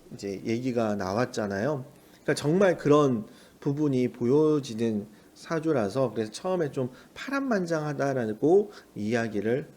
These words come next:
한 거죠. 사주 자체가 좀 그런 스트레스가 너무 많은 사주.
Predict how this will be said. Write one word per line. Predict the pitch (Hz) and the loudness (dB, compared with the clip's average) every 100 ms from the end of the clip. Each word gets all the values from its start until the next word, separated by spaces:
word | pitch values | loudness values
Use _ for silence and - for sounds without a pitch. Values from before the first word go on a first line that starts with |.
| - | -20
한 | - 226 220 | -10 -6 -4
거죠. | 208 135 110 110 123 - - 85 | -4 -4 -4 -6 -10 -20 -20 -18
사주 | 107 175 196 175 | -10 -6 -6 -6
자체가 | 98 - 104 135 123 - - - | -10 -8 -4 -2 -4 -8 -20 -12
좀 | 127 127 | -10 -6
그런 | 127 113 | -6 -6
스트레스가 | - - 180 - | -6 -8 -6 -6
너무 | 113 113 | -4 -2
많은 | 95 90 104 | -2 -4 -6
사주. | 101 92 95 92 | -6 -12 -12 -14